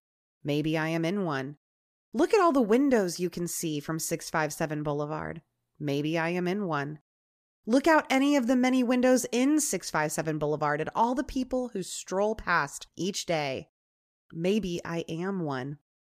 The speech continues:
Finally, the letter ended with, "Welcome, my friends, welcome. Let the party begin." And then the letter was signed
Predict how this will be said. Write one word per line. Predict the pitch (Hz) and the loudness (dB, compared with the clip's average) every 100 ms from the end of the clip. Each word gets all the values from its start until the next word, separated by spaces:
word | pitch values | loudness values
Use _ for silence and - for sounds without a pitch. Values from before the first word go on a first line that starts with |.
| _ _ _ _ | _ _ _ _
Finally, | - 233 220 165 143 113 165 - | 4 6 6 2 0 -4 -8 -4
the | 180 | 2
letter | 165 170 226 | 4 4 4
ended | 170 160 156 156 | 2 2 2 0
with, | 147 135 135 - - _ _ _ _ - | 0 -2 -2 -6 -18 _ _ _ _ 2
"Welcome, | 254 311 - 190 165 | 6 6 4 0 0
my | 151 147 | -2 -4
friends, | - 156 165 190 | -2 0 0 -2
welcome. | 185 175 160 - 147 143 165 - _ - | 0 0 0 -2 -6 -6 -12 -16 _ -4
Let | 170 190 190 | 2 2 2
the | |
party | 170 - 214 233 240 | -4 -2 0 2 2
begin." | 220 233 185 165 151 127 95 165 - _ _ _ _ - | 0 -2 0 0 0 -2 -6 -12 -18 _ _ _ _ 0
And | 185 | 2
then | 190 | 4
the | 202 | 2
letter | 180 180 214 | 4 4 4
was | 226 226 | 2 0
signed | - 160 147 139 160 | 0 0 0 -2 -4